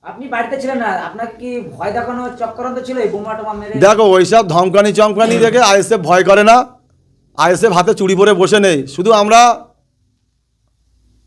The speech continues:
Speaker 2: ভাঙড়ের মানুষকে যে নটোরিয়াস ক্রিমিনাল ইউক্রেন রাশিয়ার মতন যুদ্ধ লাগিয়েছে, সেই যুদ্ধ আমরা থামাতে চাইছি এবং যুদ্ধ আমরা থামিয়ে ফেলেছি। এবং এই, এই যে আজকে যে শওকত মোল্লা সাহেব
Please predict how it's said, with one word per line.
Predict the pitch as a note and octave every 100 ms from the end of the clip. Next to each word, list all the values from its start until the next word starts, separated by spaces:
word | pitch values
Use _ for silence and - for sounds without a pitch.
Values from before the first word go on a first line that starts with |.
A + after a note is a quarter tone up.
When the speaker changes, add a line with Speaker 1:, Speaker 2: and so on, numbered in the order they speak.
| _ _ -
Speaker 2:
ভাঙড়ের | D#3 G3 A3+ A#3+
মানুষকে | A#3 A3+ A3+
যে | G3+
নটোরিয়াস | G3+ G3+ A3 A3+ A3
ক্রিমিনাল | A3 A3 A3+ A3+ A3 - _ -
ইউক্রেন | G3+ A3+ A3+ G#3+
রাশিয়ার | G3 F#3 A3
মতন | G#3+ G#3+
যুদ্ধ | F#3 F#3+
লাগিয়েছে, | A3 A3 A3 G#3 A3 A#3 - _ _ _ _
সেই | - A3
যুদ্ধ | E3 G3+ F#3
আমরা | A3 G#3+
থামাতে | G#3+ F#3 G#3+ G#3
চাইছি | A3+ G#3+ A3+
এবং | G#3+ F#3+
যুদ্ধ | F#3+ F#3
আমরা | G#3
থামিয়ে | G#3 F3 G3+ G#3
ফেলেছি। | G3 A3 G#3 A#3 - _ _ _ _ -
এবং | A#3+ C4+
এই, | C#4 C4+ B3+ - _ _ _ _ _ -
এই | G#3 B3
যে | A3+
আজকে | B3 A3 - A#3+ G#3 E3+ -
যে | F3
শওকত | G#3 G3 F#3+ G3
মোল্লা | F#3+ G3+
সাহেব | F#3+ G3 G3+ G3+